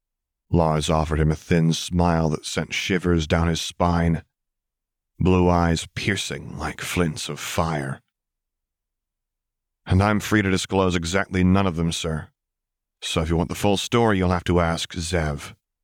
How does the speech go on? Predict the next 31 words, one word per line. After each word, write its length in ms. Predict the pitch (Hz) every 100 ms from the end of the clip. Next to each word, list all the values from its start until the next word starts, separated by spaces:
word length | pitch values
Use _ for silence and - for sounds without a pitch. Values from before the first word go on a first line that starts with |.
| _ _ _ _ _ _ _ _ _ _ _ _ _ _ _ _ _ _ _ _ _ _ _ _
The 120 | - -
tone 240 | 73 69
was 100 | 78
pleasant, 560 | - 78 80 127 - - _ _ -
calm, 420 | - 80 69 85 127
and 360 | 80 - - _
yet 260 | - - -
somehow 480 | - 71 - 73 62
felt 300 | - 73 80
like 160 | -
a 40 | 76
knife 560 | 78 85 87 82 -
had 160 | - 73
just 300 | - 80 -
been 140 | 78 -
put 200 | - -
to 120 | - 82
his 140 | -
throat. 460 | - 80 85 - - _ _ _ _ _ _ _ _ _ _ _ _ _ _ _
Force, 640 | - - - 101 87 -
how 180 | - 110
had 100 | 87
he 80 | 85
ever 160 | 85
thought 440 | - - 95 95 -
there 100 | 78
was 140 | 80
anything 320 | 82 85 80
harmless 760 | - - 90 92 87 80 - -
or 120 | - -
innocent 640 | 87 95 - - -